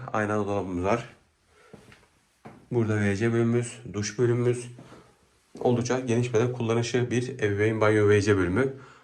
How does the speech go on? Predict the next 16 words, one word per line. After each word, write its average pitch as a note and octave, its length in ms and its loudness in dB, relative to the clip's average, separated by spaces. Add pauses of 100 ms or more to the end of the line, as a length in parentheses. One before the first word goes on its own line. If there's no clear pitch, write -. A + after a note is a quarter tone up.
(200)
Burada A#2 200 0
bir G#2+ 80 -2
havalandırmamız F#2+ 720 0
var. B2 300 0 (4000)
Evet, G#2 220 -2
son A#2+ 260 0
olarak G2+ 340 2 (240)
sizlere G#2 540 -2 (380)
bu A#2+ 180 2
katın B2+ 360 2
ortak A2 460 -2
banyo G#2+ 260 2
V G2+ 120 2
C G#2 120 2
bölümünü F2 320 -2
gösteriyorum. A#2+ 500 0